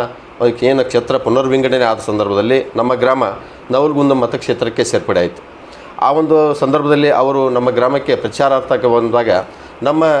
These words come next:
ಏನು ನಮ್ಮ ಗ್ರಾಮ, ಆ, ತಾಲೂಕಾ ಕೇಂದ್ರದಿಂದ ಕೇವಲ ಎಂಟು ಕಿಲೋಮೀಟರ್ ಅಂತರದಲ್ಲಿದೆ. ಈ ಒಂದು ಎಂಟು ಕಿಲೋಮೀಟರನ್ನು ನಾವು ಕ್ರಮಿಸಬೇಕಾದ್ರೆ ಹುಬ್ಬಳ್ಳಿಗೆ ಹೋಗ್ಬೇಕಂತಂದ್ರೆ, ಆ, ಕನಿಷ್ಠ ಒಂದು ಒಂದೂವರೆ ತಾಸು ನಮ್ಗೆ, ಆ, ವೇಳೆ ಬೇಕಾಗ್ತಿತ್ತು.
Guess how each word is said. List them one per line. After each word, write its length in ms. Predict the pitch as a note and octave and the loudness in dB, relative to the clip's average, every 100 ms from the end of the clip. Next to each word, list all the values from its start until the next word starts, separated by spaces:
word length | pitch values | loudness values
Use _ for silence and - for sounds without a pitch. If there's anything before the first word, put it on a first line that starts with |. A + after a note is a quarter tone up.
| C3+ - - - | -2 -10 -12 0
ಏನು 440 | C3+ D#3 D3 A#2+ B2+ | 2 4 2 0 -2
ನಮ್ಮ 200 | B2 B2 A#2+ A#2 A2 - | 0 2 2 2 0 -6
ಗ್ರಾಮ, 300 | G2 A#2+ C3 A2 G#2 - - - - | -4 -2 0 0 -4 -12 -20 -20 -4
ಆ, 140 | C3 B2 | -2 0
ತಾಲೂಕಾ 460 | C#3 C#3 E3+ E3+ | 0 0 2 2
ಕೇಂದ್ರದಿಂದ 540 | E3 D#3 D3 C#3+ C#3 C#3 | 2 0 0 0 0 2
ಕೇವಲ 560 | C#3 B2 - D#3 E3+ C#3 A2+ - - | 2 2 2 2 4 2 0 -6 -4
ಎಂಟು 280 | B2 F3 F3 | -2 0 0
ಕಿಲೋಮೀಟರ್ 520 | D#3 D3 C3+ C3 - | 2 2 2 0 -2
ಅಂತರದಲ್ಲಿದೆ. 560 | A2+ G#2 G2+ F2+ E2 - - - - - - - | -2 -2 0 -2 -4 -10 -16 -20 -20 -20 -18 -4
ಈ 140 | D3 | 2
ಒಂದು 220 | F3+ F#3 F3+ | 4 4 2
ಎಂಟು 360 | A#2+ D3+ D#3+ | 2 0 0
ಕಿಲೋಮೀಟರನ್ನು 1000 | E3+ E3 D#3+ D#3 D#3 D#3 D#3 E3 E3 - | 2 2 2 2 2 2 2 2 2 0
ನಾವು 440 | B2+ C3+ C3+ C3+ - - | 0 0 0 -2 -6 -2
ಕ್ರಮಿಸಬೇಕಾದ್ರೆ 840 | B2+ - C#3+ B2+ C3 C3 A#2+ F#2+ - | 0 0 0 2 2 2 2 0 -4
ಹುಬ್ಬಳ್ಳಿಗೆ 420 | A#2+ A2 C#3 C#3+ C3+ | -6 -2 0 0 0
ಹೋಗ್ಬೇಕಂತಂದ್ರೆ, 1080 | A2+ C3 B2+ B2 A#2+ A2+ F#2+ A2 - - - - - | 2 0 0 -2 0 0 2 0 -2 -16 -20 -18 -6
ಆ, 540 | - C3+ C3+ C3+ C3 B2+ | 0 2 4 2 0 -2
ಕನಿಷ್ಠ 340 | - F3 - G#3+ | 0 0 0 2
ಒಂದು 360 | F3+ E3 D#3 | 4 4 4
ಒಂದೂವರೆ 540 | D3 C#3+ D#3+ E3+ D#3+ D3+ | 2 2 4 4 4 2
ತಾಸು 340 | - E3+ F3 | 0 0 0
ನಮ್ಗೆ, 500 | C3+ A2+ A2+ C3+ - | 0 2 4 4 2
ಆ, 180 | A#2 A#2 | 2 4
ವೇಳೆ 260 | A2 A#2 A2+ | 4 4 2
ಬೇಕಾಗ್ತಿತ್ತು. 580 | G#2+ G#2 F#2+ F#2+ - | 2 0 -2 -6 -10